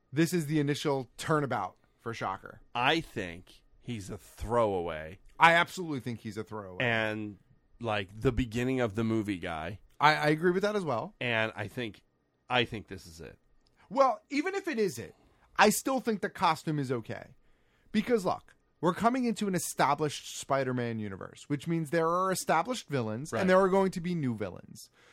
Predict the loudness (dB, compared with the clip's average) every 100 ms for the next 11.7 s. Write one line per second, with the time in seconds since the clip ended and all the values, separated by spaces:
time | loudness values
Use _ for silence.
0 | -20 0 4 6 6 4 -2 2 2 2
1 | 2 2 2 2 0 0 0 0 0 -6
2 | -10 -16 _ _ _ -2 0 2 0 0
3 | -2 0 0 0 -2 -2 0 0 0 -10
4 | -10 -10 -8 -10 -10 -16 -6 2 2 0
5 | -8 -20 -10 -6 -6 -6 -8 -2 2 4
6 | 2 -2 -12 _ 0 2 -2 -8 _ _
7 | _ 2 2 2 4 4 4 2 4 2
8 | 4 2 2 2 0 0 4 2 2 -2
9 | -2 -2 -6 -12 -16 -8 -2 0 0 0
10 | 4 2 4 2 2 2 -2 0 -2 -2
11 | -4 -8 -4 -4 -4 -6